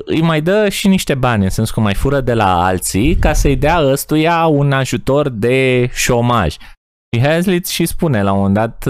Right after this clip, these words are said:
zice, Mă, mă, nu numai că ideea în sine este proastă, pentru că îi dă, practic îi dai omului un ajutor pentru stat acasă, nu pentru muncă, unul la mână, și doi la mână, practic în felul ăsta,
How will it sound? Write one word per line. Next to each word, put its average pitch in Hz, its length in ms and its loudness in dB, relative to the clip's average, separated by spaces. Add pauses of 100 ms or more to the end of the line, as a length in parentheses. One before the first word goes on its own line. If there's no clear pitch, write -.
(140)
zice, 113 240 -2
Mă, 135 160 0
mă, 117 200 0 (420)
nu 113 320 -2
numai 151 340 0
că - 120 -4
ideea 107 520 2
în 92 100 2
sine 120 300 0
este 98 260 -2
proastă, 87 680 -2 (520)
pentru 101 280 -2
că 95 520 2
îi 92 240 -2
dă, 92 580 0
practic 107 400 -4
îi 95 100 -2
dai 104 240 2
omului 104 400 2
un 95 160 0
ajutor 95 480 0
pentru 95 360 -2
stat 202 320 -2
acasă, 196 420 0
nu 95 120 0
pentru 110 280 -2
muncă, 95 540 0 (640)
unul 95 220 0
la 90 120 0
mână, 87 340 0
și 98 160 -4
doi 107 240 2
la 110 120 2
mână, 104 600 2 (160)
practic - 460 -4
în 101 100 2
felul 107 280 0
ăsta, 98 460 -2